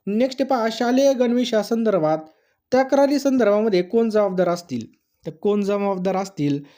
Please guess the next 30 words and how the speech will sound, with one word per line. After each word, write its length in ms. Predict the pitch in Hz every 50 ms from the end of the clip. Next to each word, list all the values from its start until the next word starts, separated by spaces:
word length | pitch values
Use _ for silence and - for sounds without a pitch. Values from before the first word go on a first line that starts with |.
| _ _ _ _ _ -
तर 80 | 180 180
शाळा 380 | 180 - 220 214 220 240 247 247
व्यवस्थापन 680 | 226 220 220 220 220 214 214 - 180 165 - 202 196 190
समिती, 420 | 185 - 196 190 180 165 - 165
ऑप्शन 300 | 160 165 165 - 190 175
क्रमांक 440 | - 165 151 147 147 147 147 151 170
ग, 280 | 156 139 139 147 175 180 - _ _ _ _ _
शाळा 400 | - - 185 180 180 185 185 185
व्यवस्थापन 600 | 180 180 175 175 180 180 - 156 135 - 160 151
समिती 440 | 151 - - 190 196 185 185 156 147
हे 120 | 139 147
आपल्या 320 | 143 143 - 156 151 156
या 40 | 156
ठिकाणी 340 | 156 156 151 - - 147 151
योग्य 220 | 147 143 143 143
उत्तर 180 | 135 135 - 139
आहे 80 | 127 123
पहा. 200 | - 120 110 104 - _ _ _ _ _ _ _ _ _ _ _ _ _ _ _
पुढचा 240 | 254 254 254 302 285
प्रश्न 240 | 277 302 - 302 254
आहे 80 | 233
मित्रांनो, 400 | 240 220 262 277 262 220 196 196
समग्र 500 | 190 190 - 247 247 262 269 254 277 277 277
शिक्षा 380 | 269 - 269 262 - - 240 226
अभियानांतर्गत 960 | - - 240 214 226 202 196 196 196 202 214 208 226 220 208 165 160 160 160 - - _ _ _ - - - -
मोफत 520 | 196 226 269 262 277 285 277 269 - - -
शालेय 440 | - - 226 214 226 226 240 233 220
गणवेश 480 | 220 233 233 214 175 165 170 170 - - -
अंमलबजावणी 760 | 208 226 226 233 254 254 240 220 226 208 226 220 220 220 214
संदर्भामध्ये 920 | - 240 233 233 214 214 190 175 185 190 208 220 196 156 147 151 156